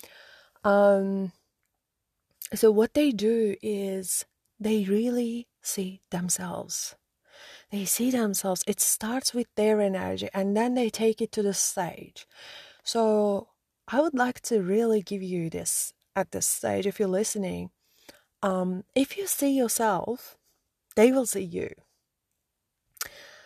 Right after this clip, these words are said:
If you have trouble seeing yourself, people will be having trouble to meet you there,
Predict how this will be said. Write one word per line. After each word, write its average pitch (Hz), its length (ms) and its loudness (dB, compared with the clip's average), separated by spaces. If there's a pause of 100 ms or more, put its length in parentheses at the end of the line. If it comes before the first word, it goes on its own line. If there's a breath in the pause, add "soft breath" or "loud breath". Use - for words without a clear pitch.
(320 loud breath)
If 226 180 0
you 311 100 4
have 403 200 4
trouble 381 380 4
seeing 269 320 2
yourself, 220 840 2 (380 soft breath)
people 285 400 2
will 269 180 4
be 220 280 6
having 226 460 -4
trouble 180 460 -4
to 214 180 -6
meet 240 260 -4
you 302 140 -2
there, 190 360 0